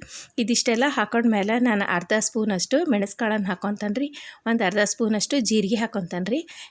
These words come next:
ಈಗ ಇದನ್ನಿಷ್ಟು ಹಾಕಿದ್ದಾಗಿಂದ ಇದಕ್ಕೆ ನಾನು ಒಂದು ಬೌಲಷ್ಟು ಅಕ್ಕಿ ತೊಗೊಂಡಿರ್ರಿ, ಅದಕ್ಕೆ ಮೂರು ಬೌಲಷ್ಟು ನೀರು ಹಾಕ್ಕೊಂತಾನೆ, ಅಂದ್ರೆ ಒಂದು ಬೌಲಿಗೆ ಮೂರಷ್ಟು ಅಕ್ಕಿನ ಹಾಕ್ಕೊಂತಾನ್ರಿ. ಹಾಕ್ಕೊಂಡು ಒಂದ್ಸತಿ ಚೆನ್ನಾಗಿ ಕೈ ಆಡಿ ಇದನ್ನೀಗ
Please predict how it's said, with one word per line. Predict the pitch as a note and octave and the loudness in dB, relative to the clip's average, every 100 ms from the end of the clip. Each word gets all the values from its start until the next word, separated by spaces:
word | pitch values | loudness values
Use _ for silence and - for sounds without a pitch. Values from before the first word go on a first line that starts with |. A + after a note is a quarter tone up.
| - | -2
ಈಗ | B3 | 0
ಇದನ್ನಿಷ್ಟು | A#3 A#3+ A#3 - - | 2 2 2 0 -2
ಹಾಕಿದ್ದಾಗಿಂದ | A3+ A3 A#3 A3+ G#3 G3+ F#3 G#3+ D4 | -4 -2 -2 0 -2 0 0 0 2
ಇದಕ್ಕೆ | B3 A3 A#3 C4 E4 - - - B3+ | 2 0 0 0 0 -6 -20 -4 2
ನಾನು | A#3 G#3 A#3+ | 2 4 2
ಒಂದು | B3 A3 B3 | 2 4 4
ಬೌಲಷ್ಟು | A#3+ A3+ G#3+ F#3+ - F4 | 4 2 2 0 2 0
ಅಕ್ಕಿ | G4+ - - B3+ | 0 -4 -4 -2
ತೊಗೊಂಡಿರ್ರಿ, | A#3+ G#3 G#3 G3+ G#3 C4+ | 0 2 2 0 2 2
ಅದಕ್ಕೆ | F#3+ A#3 A#3+ C#4 G4 _ - - - A3 | 2 0 2 0 0 _ -20 -10 0 4
ಮೂರು | A3 C#4+ A#3+ | 6 6 6
ಬೌಲಷ್ಟು | A#3 A3 G3+ - D4 | 4 4 2 2 4
ನೀರು | C4 A3 | 4 4
ಹಾಕ್ಕೊಂತಾನೆ, | G#3 G#3+ G3+ G#3 F#3 | 0 -2 -2 0 0
ಅಂದ್ರೆ | F#3 A3+ B3+ E4 A#3 B3 | 0 2 2 2 0 0
ಒಂದು | G#3+ A3 A#3+ A3+ | 4 6 6 4
ಬೌಲಿಗೆ | A3 G#3 G3+ C#4+ | 2 2 2 2
ಮೂರಷ್ಟು | B3+ B3 A#3 G#3+ - | 6 4 4 -2 -4
ಅಕ್ಕಿನ | G3+ - A#3+ D#4+ | -6 -4 -2 0
ಹಾಕ್ಕೊಂತಾನ್ರಿ. | C#4+ A3 F#3+ F#3+ G3 D4+ - - - - | 0 -2 -4 -4 -2 -4 -4 -16 -18 -4
ಹಾಕ್ಕೊಂಡು | A3 A3 B3+ C4+ | -4 0 2 4
ಒಂದ್ಸತಿ | B3+ G3+ - B3 | 4 2 -2 -4
ಚೆನ್ನಾಗಿ | B3 G#3+ G#3+ A#3 | -2 0 0 0
ಕೈ | G#3 G3+ | 0 2
ಆಡಿ | F#3+ G3+ E4 - - - C4 | 2 2 0 -4 -20 -8 -4
ಇದನ್ನೀಗ | A3 A#3 G#3+ G#3+ | 2 2 2 2